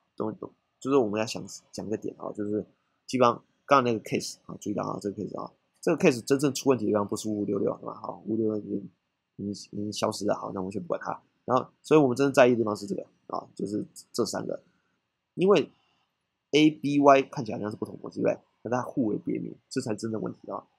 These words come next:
所以如果你要避免这种状况，你可以加一个 restrict 啊，跟使用者说，好，注意到啊，这个责任是开发者、使用者的责任啊，不是编译器的厂商啊。所以就是说，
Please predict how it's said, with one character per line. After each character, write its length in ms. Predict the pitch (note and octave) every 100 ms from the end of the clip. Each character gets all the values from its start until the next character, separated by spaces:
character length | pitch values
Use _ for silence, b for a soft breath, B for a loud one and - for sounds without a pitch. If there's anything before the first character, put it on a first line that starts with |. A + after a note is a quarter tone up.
| _
所 160 | -
以 100 | D3 - _ _
如 160 | C3+ D3+
果 120 | B2
你 160 | A2+ - _ _ _ _ _ _
要 140 | B2+
避 140 | C3+ C3
免 120 | G2+
这 60 | G#2+
种 100 | G#2+
状 120 | G#2
况， 220 | G#2 A2+
你 60 | F3+
可 120 | B2+
以 60 | G#2+
加 200 | G#2+ G2+
一 40 |
个 60 | G2
restrict 460 | A2 - - - - _
啊， 160 | - - _ _ _ -
跟 320 | B2 A#2 A2+
使 200 | - -
用 100 | A#2
者 120 | G#2
说， 340 | - G2 - - _ _ _ _
好， 100 | -
注 120 | - A#2+
意 20 |
到 100 | G2
啊， 180 | G2+ - _ -
这 100 | C#3
个 60 |
责 240 | - G#2 G#2+
任 120 | G#2
是 260 | A2 - - _
开 140 | -
发 120 | G#2 G2+
者、 160 | - - _ _
使 200 | - G#2+
用 80 | A2
者 100 | -
的 100 | - _
责 120 | - G2+
任 160 | G2+ -
啊， 120 | - _ _ _
不 100 | A#2
是 120 | A#2
编 200 | A#2 A#2
译 40 | A2
器 220 | G#2 G2+ _ _ -
的 80 | G2+
厂 200 | - -
商 200 | - -
啊。 140 | D#2+ _ _ _ _
所 140 | - B2+
以 60 |
就 80 | A#2+
是 40 | C3
说， 180 | A#2+